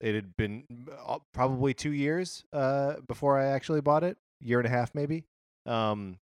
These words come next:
that's a first for me, um, to, to wait so long to pick up,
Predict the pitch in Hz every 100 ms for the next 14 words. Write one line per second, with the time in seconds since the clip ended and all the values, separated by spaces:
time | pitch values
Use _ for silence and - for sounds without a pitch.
0 | _ _ _ _ - 110 110 113 98 -
1 | 104 95 - 101 92 92 98 _ 98 92
2 | 90 85 82 82 _ _ - 98 90 -
3 | 92 95 - 95 90 87 87 92 - 90
4 | 80 87 95 87